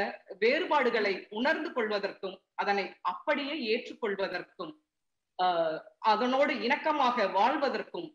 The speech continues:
இலக்கியங்கள் பெரிதும் துணை புரிகின்றன. சிறந்த இலக்கியங்கள் இந்த உலக புதுமை பண்பை கொண்டிருத்தல் வேண்டும். இதனை ஆங்கில கவிஞர் கோல்ரிட்ஜ்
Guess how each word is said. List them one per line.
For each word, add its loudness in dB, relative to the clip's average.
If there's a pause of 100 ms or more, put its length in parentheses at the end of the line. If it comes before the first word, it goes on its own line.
இலக்கியங்கள் -4 (100)
பெரிதும் -2
துணை -2
புரிகின்றன. -6 (880)
சிறந்த 2
இலக்கியங்கள் -2 (180)
இந்த 0
உலக 2
புதுமை -4
பண்பை -2 (260)
கொண்டிருத்தல் -2
வேண்டும். -6 (500)
இதனை 2 (220)
ஆங்கில 0
கவிஞர் -2 (200)
கோல்ரிட்ஜ் -2